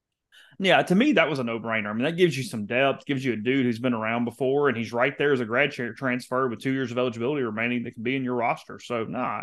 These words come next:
that's, I, I think the stranger ones are the ones that are a little more complicated, or the, the defensive backs. You know, you look at Chris Graves, who came in. Um, there's a lot of optimism on him that he can get immediately eligible.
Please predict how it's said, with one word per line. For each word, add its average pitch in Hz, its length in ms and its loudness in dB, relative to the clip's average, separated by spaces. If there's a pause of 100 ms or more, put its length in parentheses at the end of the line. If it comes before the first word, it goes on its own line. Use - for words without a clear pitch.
that's, - 320 -4 (600)
I, 143 280 4
I - 40 6
think 220 220 4
the 139 140 4
stranger 170 560 2
ones 131 260 0
are 139 120 2
the 139 60 4
ones 160 260 0
that 139 80 0
are 131 40 0
a 135 40 -2
little 147 160 -2
more 120 140 -2
complicated, 113 760 -2
or 107 180 -4 (140)
the, 120 240 -2
the 117 80 -2
defensive 117 380 -4
backs. - 360 -6
You 113 80 -8
know, 107 40 -6
you 110 80 -6
look 120 160 -4
at - 80 -20
Chris - 200 -4
Graves, 120 560 -2
who 120 120 -6
came 120 280 -2
in. 120 300 0 (440)
Um, 117 380 4
there's 127 160 2
a 131 60 2
lot 139 160 8
of 110 60 2
optimism 127 680 0
on 113 100 -4
him 127 280 -2
that 107 100 -4
he 123 100 -4
can 107 140 -2
get 120 300 0 (160)
immediately 120 440 0
eligible. 123 540 -2